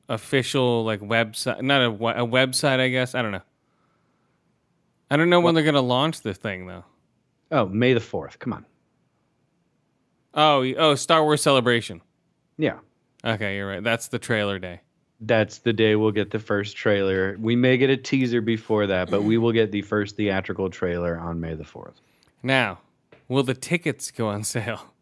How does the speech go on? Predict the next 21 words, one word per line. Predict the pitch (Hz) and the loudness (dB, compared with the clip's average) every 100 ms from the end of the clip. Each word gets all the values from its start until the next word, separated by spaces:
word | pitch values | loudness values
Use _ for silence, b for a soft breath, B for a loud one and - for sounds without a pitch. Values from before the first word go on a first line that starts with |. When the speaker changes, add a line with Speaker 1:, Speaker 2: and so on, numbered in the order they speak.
| _ _ _ | _ _ _
Speaker 2:
Fuck | 247 240 226 226 | 4 6 4 0
no. | 117 90 78 78 78 - _ - | -6 -6 -10 -12 -14 -16 _ 0
Speaker 1:
May | 135 127 | 4 4
the | 117 | 2
fourth. | - 120 98 - _ _ _ _ | -4 -6 -6 -8 _ _ _ _
Speaker 2:
No. | 110 113 82 - _ _ _ 139 | -2 -2 -2 -10 _ _ _ -12
They'll | 107 123 135 | 0 2 4
go | 135 123 | 4 4
on | 110 104 | 2 -2
sale. | - 104 101 | -2 0 0
My | 107 120 123 | 0 0 0
guess | 117 107 - | 0 -2 -4
would | 95 | -10
be | 90 98 95 92 92 92 92 92 90 _ _ _ _ - | -6 -6 -4 -4 -4 -4 -4 -6 -10 _ _ _ _ -4
August. | 92 110 147 - _ _ _ _ _ _ _ _ _ _ _ _ _ | -2 0 -2 -4 _ _ _ _ _ _ _ _ _ _ _ _ _
Speaker 1:
I | |
think | - 139 - - | 0 0 -2 -2
August. | 120 127 110 87 - - - _ _ | 0 2 0 -8 -12 -20 -20 _ _
Speaker 2:
Four | - 117 | -4 0
months | 120 117 | 0 -2
beforehand. | 117 113 123 131 135 | -4 -2 0 0 -4